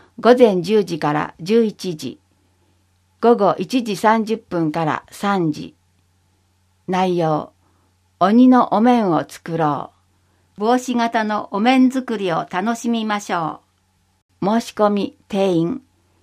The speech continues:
各開催日の一週間前から電話予約。定員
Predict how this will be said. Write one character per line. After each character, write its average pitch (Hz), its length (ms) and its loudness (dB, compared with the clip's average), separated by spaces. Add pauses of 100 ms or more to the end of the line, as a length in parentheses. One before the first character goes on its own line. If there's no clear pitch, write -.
(300)
各 247 400 -4
開 233 220 2
催 220 340 2
日 160 100 -4
の 156 240 0
一 175 140 -8
週 247 320 2
間 220 320 0
前 202 220 2
か 165 120 -4
ら 135 200 -2
電 196 260 0
話 220 160 0
予 196 120 0
約。 - 400 -4 (600)
定 202 240 0
員 175 260 -4